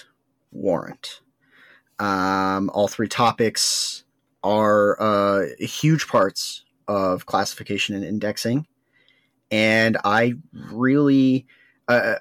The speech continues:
I'm somebody who is not very good at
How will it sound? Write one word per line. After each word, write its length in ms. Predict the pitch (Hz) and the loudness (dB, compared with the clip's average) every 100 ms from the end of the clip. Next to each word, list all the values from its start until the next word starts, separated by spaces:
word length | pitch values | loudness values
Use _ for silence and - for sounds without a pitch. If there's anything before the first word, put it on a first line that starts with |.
| _ _ - | _ _ -2
I'm 400 | 135 151 165 156 | 2 4 4 2
somebody 400 | - 143 135 131 | 0 2 4 2
who 520 | 123 117 113 110 107 104 | 2 0 0 2 0 -2
is 240 | 110 101 113 | -4 -2 -2
not 220 | 107 - | -2 -2
very 160 | 110 | -6
good 400 | 104 - 101 101 | -6 -4 0 2
at 240 | 101 90 | 0 -2